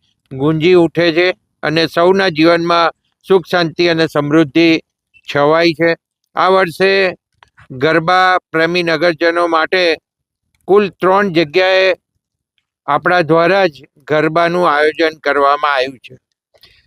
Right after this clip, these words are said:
નવરંગ ગ્રુપ દ્વારા અહીંયા બાસુદી ગ્રાઉન્ડ, પારસ સર્કલ પાસે આપણે નિઃશુલ્ક ગરબાનું આયોજન કર્યું છે. ભાઈઓ અને બહેનો પરંપરાગત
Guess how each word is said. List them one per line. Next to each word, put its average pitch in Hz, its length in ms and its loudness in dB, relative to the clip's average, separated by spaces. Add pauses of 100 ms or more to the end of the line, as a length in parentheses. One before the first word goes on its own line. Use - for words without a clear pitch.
(260)
નવરંગ 190 640 0
ગ્રુપ 185 360 0
દ્વારા 175 460 0 (760)
અહીંયા 170 520 0 (140)
બાસુદી 175 760 0
ગ્રાઉન્ડ, 165 540 -2
પારસ 160 320 0
સર્કલ 160 360 -2
પાસે 165 540 -2 (540)
આપણે 185 540 0 (1000)
નિઃશુલ્ક 196 840 0 (260)
ગરબાનું 170 720 0
આયોજન 160 380 -2
કર્યું 139 300 -2
છે. 110 180 -10 (520)
ભાઈઓ 156 440 2
અને 190 200 0
બહેનો 165 380 0
પરંપરાગત 175 880 0